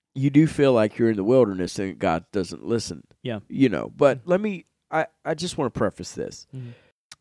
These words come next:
Speaker 1: Because that place shut down, and because I was still employed, I was considered what you call a, uh, a,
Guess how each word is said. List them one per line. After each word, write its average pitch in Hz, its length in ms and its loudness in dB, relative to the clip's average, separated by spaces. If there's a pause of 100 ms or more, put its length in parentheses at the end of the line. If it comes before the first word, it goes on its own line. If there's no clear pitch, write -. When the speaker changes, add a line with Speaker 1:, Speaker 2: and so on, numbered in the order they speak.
(240)
Speaker 1:
Because 165 520 0
that 131 260 0
place 131 260 -2
shut - 400 -2
down, 73 540 -4
and 127 120 -8
because 120 380 -4
I 110 80 2
was 98 180 -4
still 120 320 -4
employed, 90 480 -4
I 87 100 -2
was 95 340 -6 (160)
considered 110 520 -4
what 104 160 -10
you - 60 -18
call 104 340 -12
a, 92 300 -6
uh, 76 380 -2 (640)
a, 104 140 -6